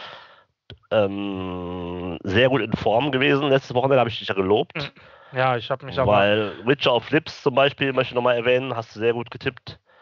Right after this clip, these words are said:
Speaker 2: Ja. Mach ruhig
Speaker 1: Ja.
Speaker 2: so weiter. Mach ruhig
Speaker 1: Nö.
Speaker 2: weiter.
Speaker 1: Ja, mehr fällt mir, mehr fällt mir nicht
Speaker 2: Nas-,
Speaker 1: ein. Also das
Speaker 2: Nastaria, Coffee
Speaker 1: Ja,
Speaker 2: King.
Speaker 1: komm, der war jetzt
Speaker 2: Ja.
Speaker 1: aber nicht, das, also Nastaria lasse ich jetzt,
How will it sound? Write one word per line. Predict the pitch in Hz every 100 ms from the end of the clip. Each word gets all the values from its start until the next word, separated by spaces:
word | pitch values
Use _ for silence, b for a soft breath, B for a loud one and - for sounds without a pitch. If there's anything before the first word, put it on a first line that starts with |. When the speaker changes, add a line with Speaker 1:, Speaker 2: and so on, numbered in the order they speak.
| b b b _ _ _ -
Speaker 2:
Ja. | 110 107 131 _ _ _ _ _ -
Mach | 139 151
ruhig | 165
Speaker 1:
Ja. | 208
Speaker 2:
so | -
weiter. | 165 139 107 _ _ _ -
Mach | 127 135 -
ruhig | 302
Speaker 1:
Nö. | 127
Speaker 2:
weiter. | 120 - - 107
Speaker 1:
Ja, | 107
mehr | 123
fällt | 117
mir, | 107
mehr | 113 135
fällt | - 120
mir | 120
nicht | 113
Speaker 2:
Nas-, | 151 92 92
Speaker 1:
ein. |
Also | 92 87
das | 95 135
Speaker 2:
Nastaria, | 143 - 147 151 143 139 135 131 127 _ - -
Coffee | 151 120
Speaker 1:
Ja, | 113 120 135 131 123
Speaker 2:
King. | -
Speaker 1:
komm, | 127 113
der | 104
war | 107
jetzt | 113 113
Speaker 2:
Ja. |
Speaker 1:
aber | 104 104
nicht, | 110 - B B B
das, | 101 104
also | 82 110
Nastaria | 110 107 113 131 117
lasse | 113 110
ich |
jetzt, | 110 - -